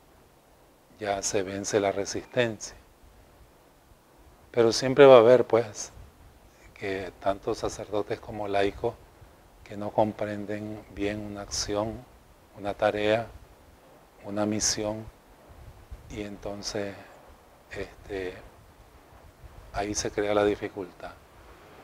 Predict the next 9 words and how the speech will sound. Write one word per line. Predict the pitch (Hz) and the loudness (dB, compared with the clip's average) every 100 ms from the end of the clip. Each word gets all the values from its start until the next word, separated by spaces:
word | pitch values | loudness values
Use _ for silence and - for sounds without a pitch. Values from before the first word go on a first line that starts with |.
| - | 8
Para | 120 110 110 | 10 12 10
ponerle | - 110 139 147 | 8 6 8 10
un | 139 | 8
ejemplo, | 113 131 123 95 | 8 6 6 2
tal, | 90 95 92 - | 0 0 0 -4
para | 98 95 95 | 0 0 -2
que | - 98 | -6 -8
entendamos | 98 98 92 104 113 | -6 -2 4 4 4
mejor, | 110 92 107 104 | -2 0 2 2